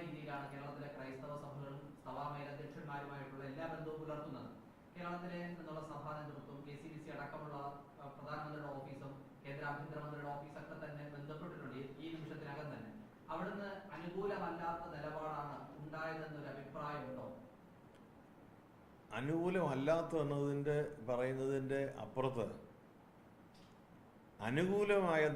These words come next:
Speaker 2: നടപടിക്രമം നമ്മളെ ബോധ്യപ്പെടുത്തണം ഈ ദേശത്തെ. ഇത് ഇതിലെ കത്തോലിക്ക സഭയെ ബോധ്യപ്പെടുത്തുന്ന എന്തെങ്കിലും ഒരു നയപരിപാടിയെക്കുറിച്ചല്ല ഈ പറയുക.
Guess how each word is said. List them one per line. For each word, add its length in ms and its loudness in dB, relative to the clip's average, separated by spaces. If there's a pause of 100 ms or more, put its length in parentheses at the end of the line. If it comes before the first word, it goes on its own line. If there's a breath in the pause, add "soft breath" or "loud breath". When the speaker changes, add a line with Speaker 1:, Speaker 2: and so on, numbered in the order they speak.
Speaker 2:
നടപടിക്രമം 720 8 (960)
നമ്മളെ 260 6
ബോധ്യപ്പെടുത്തണം 600 4 (120)
ഈ 20 6 (140)
ദേശത്തെ. 420 4 (600 loud breath)
ഇത് 140 8 (680)
ഇതിലെ 220 4
കത്തോലിക്ക 580 4
സഭയെ 340 4 (160)
ബോധ്യപ്പെടുത്തുന്ന 640 2 (100)
എന്തെങ്കിലും 360 4
ഒരു 160 4
നയപരിപാടിയെക്കുറിച്ചല്ല 1080 6
ഈ 80 0
പറയുക. 320 4